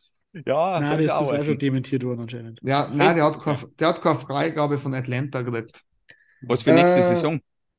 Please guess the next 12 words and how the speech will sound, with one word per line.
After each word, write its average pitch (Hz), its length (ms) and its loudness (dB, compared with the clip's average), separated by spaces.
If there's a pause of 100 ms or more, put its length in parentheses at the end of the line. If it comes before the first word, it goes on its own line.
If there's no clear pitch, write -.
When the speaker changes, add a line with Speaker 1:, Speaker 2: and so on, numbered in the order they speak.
(120)
Speaker 3:
nein, 139 420 0
äh, - 40 -6
als 127 760 -4 (120)
Absicherung 139 640 -4
zum 131 280 -4
Speaker 1:
Ach - 60 -2
Speaker 3:
Jack 131 100 2
Speaker 1:
so, 175 100 4
für 143 140 4
die 139 120 0
Speaker 3:
Williams. 170 100 0
Speaker 1:
Saison. 120 360 -4